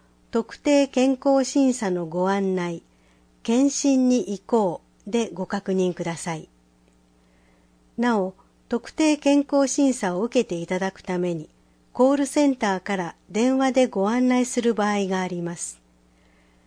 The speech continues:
七十五歳以上の人は、四月中旬に、府後期高齢者医療広域連合より受診券が送付されています。問い合わせ、国民健康保険加入者は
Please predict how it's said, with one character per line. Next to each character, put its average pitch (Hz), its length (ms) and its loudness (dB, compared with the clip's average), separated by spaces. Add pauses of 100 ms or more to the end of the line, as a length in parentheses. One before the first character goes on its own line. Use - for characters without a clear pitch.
(220)
七 247 320 2
十 240 240 0
五 196 140 -6
歳 262 360 0
以 262 60 -2
上 220 240 4
の 185 140 -2
人 196 300 -6
は、 180 180 -6 (300)
四 - 220 -2
月 269 320 0
中 240 320 0
旬 208 360 0
に、 196 180 -2 (360)
府 247 380 0 (160)
後 285 260 2
期 - 180 -16
高 247 240 4
齢 262 220 4
者 233 200 -2
医 233 180 0
療 185 380 -2 (100)
広 247 220 4
域 254 220 -2
連 254 240 4
合 180 280 0
よ 190 140 -2
り 175 180 -6 (280)
受 202 100 -4
診 277 320 4
券 190 240 0
が 170 140 -6
送 196 240 -4
付 - 100 -12
さ - 180 -6
れ 180 120 -4
て 175 140 -6
い 170 120 -2
ま 165 160 -6
す。 - 320 -14 (1000)
問 247 220 2
い 254 80 2
合 233 80 -2
わ 226 140 -4
せ、 196 300 -8 (580)
国 285 320 0
民 285 240 6
健 269 220 2
康 269 340 2
保 262 100 0
険 196 320 -4
加 196 160 -6
入 233 260 2
者 175 260 -4
は 165 180 -10